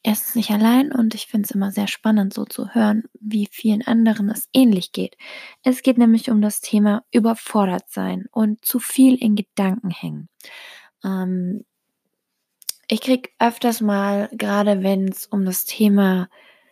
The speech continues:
Herz geht und aufs Herz hören, ähm, ja, dann krieg ich bei Coachings immer wieder gesagt: "Ja,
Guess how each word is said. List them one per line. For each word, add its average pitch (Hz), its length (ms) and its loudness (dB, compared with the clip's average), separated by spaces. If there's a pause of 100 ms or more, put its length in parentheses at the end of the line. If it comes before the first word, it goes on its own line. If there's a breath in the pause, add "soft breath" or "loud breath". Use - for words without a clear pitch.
(300 soft breath)
Herz - 640 -2 (280 soft breath)
geht 262 640 0 (120)
und 196 480 -6
aufs - 280 -8
Herz - 420 -4
hören, 240 380 2 (1000 soft breath)
ähm, 220 460 0 (280)
ja, 214 420 0
dann 226 440 2
krieg 254 320 0 (120)
ich - 340 -4 (560)
bei 226 160 2
Coachings 233 600 0
immer 294 260 2
wieder 247 360 4
gesagt: 214 580 -4 (360 loud breath)
"Ja, 254 260 2